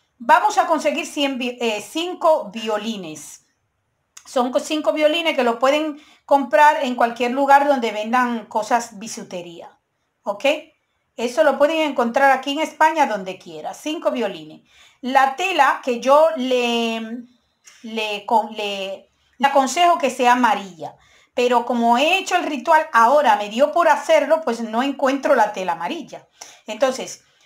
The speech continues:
las personas que no tienen ochún hecho, no, yo, que pongan los violines. De toda manera, es para ochún. Si tú no tienes coronado ochún,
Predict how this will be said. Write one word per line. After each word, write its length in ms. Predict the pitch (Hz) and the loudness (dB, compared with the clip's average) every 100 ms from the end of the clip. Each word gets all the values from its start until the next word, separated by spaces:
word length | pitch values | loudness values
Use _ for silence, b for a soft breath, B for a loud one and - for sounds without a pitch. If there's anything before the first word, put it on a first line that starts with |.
| _ | _
las 220 | 262 269 | 0 2
personas 420 | 294 285 330 381 | -2 0 2 2
que 100 | 370 | 0
no 160 | 339 330 | -2 -2
tienen 320 | 339 339 330 | -4 -4 2
ochún 600 | 311 311 339 311 311 - _ - | 2 2 0 0 0 -8 _ 0
hecho, 680 | 294 294 - 269 311 - _ | 0 0 2 2 2 -6 _
no, 720 | 233 233 233 240 247 233 233 | -4 0 2 2 2 0 -6
yo, 320 | 196 247 262 262 B B _ | -6 0 0 -2 B B _
que 140 | 277 | -2
pongan 320 | 330 349 339 | 0 0 2
los 100 | 285 | 0
violines. 560 | 226 202 190 170 165 - _ | 0 -4 -6 -12 -16 -20 _
De 160 | 247 | -4
toda 240 | 247 339 330 | 0 0 2
manera, 360 | 311 339 330 | 2 2 0
es 200 | 294 285 | 2 2
para 240 | 285 269 202 | 2 2 2
ochún. 380 | 185 - 175 160 | -2 -8 -10 -8
Si 200 | 285 320 | -8 -4
tú 200 | 381 370 | -2 0
no 160 | 330 | 0
tienes 260 | 330 330 320 | -2 -4 2
coronado 440 | 285 277 285 285 | 4 6 6 4
ochún, 500 | 277 - 302 302 302 | 2 0 0 -2 -8